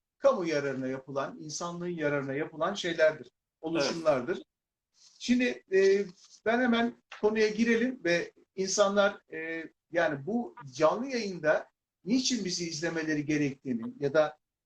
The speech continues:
Speaker 1: e, bu canlı yayının hedef, hedef kitlesindeki insanlara nasıl faydanız olacağını ya da faydamız olacağını, çünkü bakın ben de bir televizyoncu olarak bir misyon sahibim, siz de
Speaker 2: Evet.
Speaker 1: bu dern-, derneğin, e,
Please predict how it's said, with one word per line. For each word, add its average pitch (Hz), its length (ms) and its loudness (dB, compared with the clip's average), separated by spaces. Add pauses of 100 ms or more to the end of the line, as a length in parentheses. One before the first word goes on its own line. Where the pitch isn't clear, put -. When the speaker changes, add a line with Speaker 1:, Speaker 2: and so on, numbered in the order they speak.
(380)
Speaker 1:
e, 143 240 2
bu 190 100 2
canlı 196 300 4
yayının 196 340 0
hedef, 175 480 0
hedef 190 320 -4
kitlesindeki 190 680 -6
insanlara 180 600 0 (260)
nasıl 233 400 0
faydanız 185 560 0
olacağını 156 760 0
ya 139 120 -2
da 156 100 -4
faydamız 160 520 0
olacağını, 139 640 0 (100)
çünkü 165 380 -6 (300)
bakın 170 300 0
ben 170 180 2
de 170 120 0
bir 175 120 -2
televizyoncu 160 600 -2
olarak 156 300 2 (320)
bir 165 140 -2
misyon 180 340 2
sahibim, 160 520 2
siz 180 340 -6
de 208 220 0 (160)
Speaker 2:
Evet. - 200 -6
Speaker 1:
bu 220 140 -6
dern-, 190 300 4 (240)
derneğin, 170 640 0
e, 170 120 -6